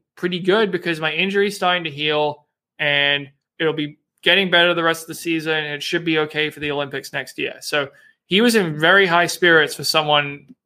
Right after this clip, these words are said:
who didn't even make it out of the first round after winning the last two titles. The other Kenyan I spoke to, the other Emmanuel, Emmanuel Wanyonyi, I learned something interesting about him, Robert.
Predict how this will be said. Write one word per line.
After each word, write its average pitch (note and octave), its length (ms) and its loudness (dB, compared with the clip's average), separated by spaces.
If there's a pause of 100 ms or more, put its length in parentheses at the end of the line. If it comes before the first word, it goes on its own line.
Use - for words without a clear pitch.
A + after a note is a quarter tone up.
(120)
who D3 160 -8
didn't D3+ 260 -4
even C#3+ 160 -6
make C#3+ 160 -2
it C#3+ 80 -2
out C#3 140 2
of C3+ 80 -4
the C3+ 100 -10
first C#3+ 280 -4
round C#3 420 2
after C3 220 -6
winning C3+ 180 -4
the C3 60 -6
last C3 260 -2
two B2+ 140 -12
titles. - 580 -6 (640)
The E3 140 0
other B3+ 480 4 (300)
Kenyan D#3+ 300 -2
I C#3 80 -2
spoke C#3 360 -6
to, C#3 280 -8 (680)
the D#3+ 140 2
other A#3 200 4
Emmanuel, C#3 420 -4
Emmanuel D3 360 -4
Wanyonyi, C#3 640 -4 (1000)
I D#3+ 300 0 (100)
learned G3+ 300 4
something A#3+ 260 0
interesting A#3 360 -4
about C#3+ 200 -2
him, C3+ 180 -12
Robert. B2 280 -12